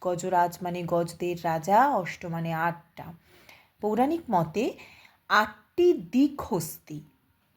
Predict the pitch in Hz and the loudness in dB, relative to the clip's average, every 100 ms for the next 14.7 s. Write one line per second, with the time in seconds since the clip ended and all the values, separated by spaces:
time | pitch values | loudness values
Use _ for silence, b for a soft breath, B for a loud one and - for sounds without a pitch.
0 | _ - 185 185 170 170 247 359 - 180 | _ -6 0 2 0 -2 -2 0 2 2
1 | - - - 285 233 175 170 185 175 165 | 0 -8 -2 0 2 0 0 0 2 2
2 | 208 220 170 160 156 160 165 - - _ | 2 0 -4 -2 -4 -6 -10 -14 -18 _
3 | _ _ b b b b b b b b | _ _ b b b b b b b b
4 | b 269 254 262 311 302 269 247 262 220 | b 6 6 8 4 4 0 0 0 4
5 | 202 190 175 165 156 165 202 196 196 214 | 4 4 2 0 -2 -2 0 0 -2 -2
6 | 220 196 190 196 285 - 175 185 247 247 | 0 2 0 -2 0 0 2 0 0 6
7 | 214 196 190 196 196 208 240 B B - | 6 6 2 0 2 2 0 B B -6
8 | 208 185 185 196 196 - 214 214 - 180 | -4 -4 0 0 0 -4 -2 0 4 6
9 | 190 202 190 165 - - 196 254 - 254 | 6 8 6 4 -4 -2 0 0 -2 -4
10 | - - - 175 185 277 196 185 175 170 | -4 -4 4 6 6 6 2 -2 -2 2
11 | 269 269 160 156 B B B B B B | 6 6 4 -4 B B B B B B
12 | B 233 226 240 208 - - 247 208 185 | B -4 2 4 4 2 -2 0 2 2
13 | 185 285 - b b b 196 156 220 202 | 2 0 -4 b b b -6 6 10 10
14 | 202 196 185 - - 165 151 | 8 0 -6 -8 -10 -8 -10